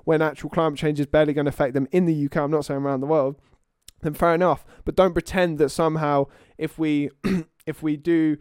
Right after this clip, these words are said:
everything you're saying, that people are gonna be better off, because the truth is they won't.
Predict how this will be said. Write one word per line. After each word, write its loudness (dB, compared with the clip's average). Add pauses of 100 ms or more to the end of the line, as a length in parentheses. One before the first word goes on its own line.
(260)
everything 0
you're 2
saying, 0
that -2
people 2
are -8
gonna 0
be 2
better 4
off, 6
because -2
the 2
truth 2
is -6
they 0
won't. 2